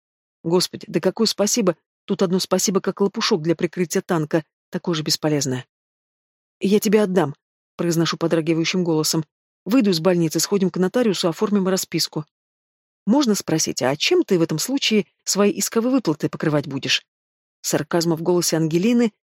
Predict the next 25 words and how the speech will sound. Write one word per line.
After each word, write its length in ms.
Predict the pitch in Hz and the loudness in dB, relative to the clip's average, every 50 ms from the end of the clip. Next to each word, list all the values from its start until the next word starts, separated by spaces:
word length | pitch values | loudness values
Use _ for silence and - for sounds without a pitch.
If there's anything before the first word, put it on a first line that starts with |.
| _ _ - | _ _ 0
на 200 | 208 208 202 190 | 2 2 2 2
три 220 | - 196 208 196 | 2 0 0 2
грузовых 480 | 175 190 185 165 170 175 165 170 - - | 2 0 0 0 2 2 0 0 0 0
вагона 340 | 170 160 156 165 160 156 | 0 0 0 0 -2 -2
хватит. 440 | 151 - 147 143 - - 143 - - _ _ _ _ _ _ _ _ _ - | -2 -2 -2 -2 -2 -6 -10 -12 -16 _ _ _ _ _ _ _ _ _ 2
«Милостыню 520 | 226 302 349 359 277 - - 170 156 151 | 4 6 6 6 4 2 0 0 -2 0
просить 320 | - - 147 147 - 156 147 | 0 -2 -2 -2 -2 -4 -4
будешь?» 380 | 143 147 139 147 - - - _ _ _ _ | -2 -2 -2 0 -2 -2 -6 _ _ _ _
Мои 200 | - 185 190 190 | 0 2 2 2
пальцы 380 | - - 233 226 214 - - 190 | 2 2 0 0 2 0 0 -2
расправляются 600 | 180 - - - 185 185 180 208 196 185 - 170 | -2 -2 -2 0 0 2 2 2 2 2 0 -4
с 80 | - | -4
уголком 380 | 180 175 185 175 165 - 175 170 | -2 0 0 0 0 0 -2 0
счёта 320 | - - - 240 226 - | 0 0 0 0 0 0
и 40 | 180 | -2
принимаются 480 | - 170 160 170 170 180 175 170 - 170 | 0 0 0 2 2 2 0 0 -2 -4
скрести 400 | - - - 175 165 - - 175 | -4 -2 -2 -2 0 0 -2 -4
по 120 | - - | -4 -4
колену. 480 | - - 160 156 151 143 139 139 139 - _ _ _ _ _ _ _ _ _ _ _ _ _ _ _ _ _ _ _ _ _ - | -2 -2 0 0 0 -2 -4 -6 -8 -10 _ _ _ _ _ _ _ _ _ _ _ _ _ _ _ _ _ _ _ _ _ -4
Да, 340 | 165 151 170 170 165 160 156 | 0 2 4 4 4 4 2
поздновато 500 | - 180 170 202 208 185 190 190 185 - | 2 2 2 2 4 4 2 2 2 2
я 160 | 180 180 170 | 2 2 2
к 60 | - | 0
психиатру-то 640 | - - - - - 185 165 156 - 160 165 - 165 | -2 -6 -6 -2 0 0 0 0 0 -2 -4 -4 -4
пришла. 420 | - 156 151 - - 156 143 139 | -4 -2 -2 -2 0 -2 -2 -4